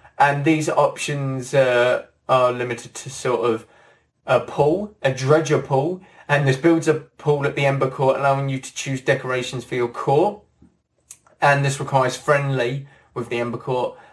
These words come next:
And, uh, honoured, you can buy a guardhouse. And, uh, what this does, it builds a guardhouse for your Ember Court, allowing you to hire security. So all of these, uh, anonymities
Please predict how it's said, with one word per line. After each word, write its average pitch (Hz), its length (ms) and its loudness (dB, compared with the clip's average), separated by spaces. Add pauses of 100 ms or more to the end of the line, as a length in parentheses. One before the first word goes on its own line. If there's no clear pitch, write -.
(120)
And, 139 240 2
uh, 185 180 4
honoured, 156 320 2
you 151 100 -4
can 139 140 -6
buy 131 240 2
a - 160 0
guardhouse. - 680 0 (580)
And, 131 500 2
uh, 131 80 0
what 156 160 2
this 131 140 -6
does, 139 340 0
it - 80 -20
builds 113 240 0
a - 60 -10
guardhouse 131 500 2
for - 80 -6
your 131 120 0
Ember 131 200 -2
Court, 143 300 0
allowing 120 340 -2
you 120 160 -6
to 120 160 -6
hire 117 320 -2
security. - 760 -2 (600)
So 156 420 2
all 202 180 2
of 180 120 -2
these, 151 580 -2
uh, 135 340 4 (420)
anonymities 135 1000 0